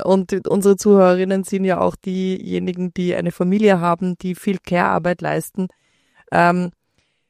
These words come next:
wie würdest du denn jetzt, weil du beide Sichten verbinden kannst und du auch darauf hingewiesen hast, dass du als, selber als Gründer viel gearbeitet hast, was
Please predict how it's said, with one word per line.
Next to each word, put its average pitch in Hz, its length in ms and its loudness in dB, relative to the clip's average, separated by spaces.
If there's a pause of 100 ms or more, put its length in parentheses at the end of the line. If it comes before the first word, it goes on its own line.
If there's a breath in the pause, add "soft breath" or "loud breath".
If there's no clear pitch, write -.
(140)
wie 202 580 0
würdest 220 400 2
du 208 120 -2
denn 208 240 2
jetzt, 202 260 -6 (140)
weil 180 180 0
du 185 100 4
beide 185 520 4
Sichten - 520 -4
verbinden 196 540 -4
kannst 196 260 -2
und 196 140 -6
du 196 80 4
auch 190 100 4
darauf 196 260 -4
hingewiesen 196 540 -2
hast, 190 220 -2
dass 190 120 -6
du 196 140 0
als, - 440 -4
selber 190 460 -2
als - 220 -4
Gründer 190 480 0 (160)
viel 226 300 0
gearbeitet 165 560 -4
hast, 170 280 -2 (800 soft breath)
was 180 480 -2